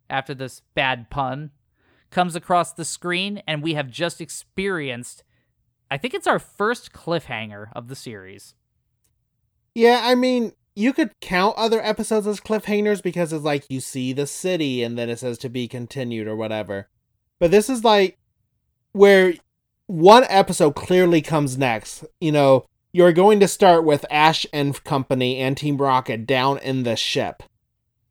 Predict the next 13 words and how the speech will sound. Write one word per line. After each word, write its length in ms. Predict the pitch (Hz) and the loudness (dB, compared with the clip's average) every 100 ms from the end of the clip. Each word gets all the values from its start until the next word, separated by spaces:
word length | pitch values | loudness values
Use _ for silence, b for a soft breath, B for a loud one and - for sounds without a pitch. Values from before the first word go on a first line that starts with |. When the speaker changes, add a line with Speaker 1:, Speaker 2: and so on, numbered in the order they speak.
| _ _ _ _ _ _ - | _ _ _ _ _ _ 4
Speaker 2:
Obviously, 540 | 170 180 196 196 196 | 8 8 6 6 4
I 140 | 170 170 | 6 6
hope 220 | 185 220 | 6 6
it's 160 | 220 220 | 6 4
not 120 | 190 | 4
Speaker 1:
Right. 200 | 190 151 | 4 6
Speaker 2:
too 100 | 190 | 6
much 240 | 175 175 | 4 2
of 80 | 160 | 0
spoilers. 560 | - 165 151 151 147 131 127 | 0 2 4 4 2 -2 -2
They 140 | 147 160 | 0 0
survive 760 | 185 160 160 139 135 135 - _ | -2 2 4 4 4 0 -4 _
because, 920 | 151 143 - _ - 139 180 135 120 | -4 -4 -10 _ -8 0 2 0 -2